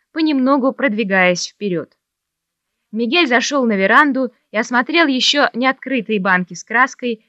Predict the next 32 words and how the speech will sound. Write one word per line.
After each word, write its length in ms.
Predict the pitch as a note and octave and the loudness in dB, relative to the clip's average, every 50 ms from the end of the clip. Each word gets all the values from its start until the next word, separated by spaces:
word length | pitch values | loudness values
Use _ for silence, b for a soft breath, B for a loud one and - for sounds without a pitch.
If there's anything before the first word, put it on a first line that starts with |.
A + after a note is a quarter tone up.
| _ _ _ | _ _ _
и 80 | C#4+ D#4 | -2 -2
остальные 640 | D4 - - C#4 A#3 G#3 G#3 G#3 G3+ G3+ G#3 F#3+ | -2 -2 -2 -2 0 2 2 2 2 0 0 -2
кисти. 500 | - _ - F#3+ E3 - - - - - _ _ _ _ _ _ _ _ _ _ _ _ _ _ _ _ _ _ _ | -4 _ -10 -10 -10 -10 -12 -16 -20 -20 _ _ _ _ _ _ _ _ _ _ _ _ _ _ _ _ _ _ _
«Можно 260 | A#3+ F4+ F#4+ F4+ E4+ | -4 -2 0 0 2
мы 120 | C#4+ C#4 D4 | 0 0 0
тоже 260 | - C#4+ C#4 - A#3+ | 0 0 0 0 -2
покрасим?», 600 | - F#3+ G3 - A3 G#3 F#3 E3+ - - E3 D#3 | -4 -6 -6 -2 0 0 0 0 -2 -8 -12 -12
предложил 500 | - - F3 F#3 F3+ F3+ E3+ F3+ E3+ E3 | -10 -8 -4 -2 -2 -2 -2 -4 -6 -6
он. 200 | D#3 D3+ D#3+ - _ _ _ _ _ _ _ _ _ _ _ _ _ _ _ | -6 -8 -10 -14 _ _ _ _ _ _ _ _ _ _ _ _ _ _ _
Вот 200 | E3+ G3 F#3 - | -10 -8 -2 -2
это 220 | E4 E4 E4 D#4 | -2 0 2 2
была 280 | A#3+ D4 C#4 C4+ C#4 - | 2 4 6 8 6 6
отличная 720 | - - G3+ G3 - G3+ A3 A3 G#3+ - - G3+ G3 G3 F#3+ | 6 2 -4 -4 -4 -4 -4 -4 -4 -4 -6 -4 -4 -4 -4
идея. 560 | - - G3 D#3+ E3 F3 D#3+ D#3 D3+ C#3+ D3+ _ _ _ _ _ _ _ _ _ _ _ _ _ _ _ _ _ _ _ _ _ _ _ _ _ | -6 -6 -10 -8 -6 -4 -4 -4 -4 -6 -10 _ _ _ _ _ _ _ _ _ _ _ _ _ _ _ _ _ _ _ _ _ _ _ _ _
Были 200 | A3 B3 F4+ E4 | -4 -2 0 2
открыты 440 | D#4+ C#4 C#4 - - D4 D4+ - B3 | 2 2 0 0 -2 -4 -2 0 0
ещё 600 | A#3 - - F#3+ G#3 G3 - - - - D4+ B3+ - | -2 -2 0 -2 -2 -2 -2 -2 0 0 0 0 0
две 200 | G3 G3 G3+ G3 | -2 -4 -6 -2
банки 380 | F3+ F#3+ G3 G3+ G3+ - G3 F3+ | 0 0 0 0 0 -4 -10 -16
краски. 540 | - F#3 F#3 E3+ D#3 - - - _ _ _ _ _ _ _ _ _ _ _ _ _ _ _ _ _ _ _ | -8 -2 0 0 0 -2 -6 -14 _ _ _ _ _ _ _ _ _ _ _ _ _ _ _ _ _ _ _
Я 200 | G3 C#4 D#4 - - | -2 -2 -2 -2 -2
отдал 300 | D#4+ E4+ A#3+ G#3 D4 C4 | -4 -2 -2 -2 0 0
Мигелю 440 | B3+ B3+ G3 G#3+ D4 D4+ C4+ B3 | 0 -2 -2 -2 -2 0 0 -2
свою 320 | B3 - G3+ G#3 G3+ G3 F#3 | -4 -4 -4 -2 -2 -2 -2
кисть, 460 | F#3+ _ C4+ D4 D4 C#4+ - - - _ _ _ _ _ _ _ - | -4 _ -6 -6 -6 -6 -10 -16 -20 _ _ _ _ _ _ _ -14
и 100 | G#3 G3+ | -12 -8
через 280 | - B3+ A#3+ - - | -4 -4 -4 -4 -4
пару 240 | - D4 D#4+ E4 D#4+ | -2 0 0 0 0
секунд 520 | D#4+ - D4+ - _ A#3+ B3+ C4+ B3 - _ | 0 -2 -6 -8 _ -4 -2 -2 -2 -4 _
Луис 420 | - A3+ B3+ B3+ A#3+ A3 - - G3 | -4 -2 0 0 0 0 -2 -4 -6
и 60 | F#3+ | -4
Рико 460 | G#3+ C4 C#4 C#4 - C4 B3+ A#3+ | -4 -4 -4 -4 -2 -2 -2 -2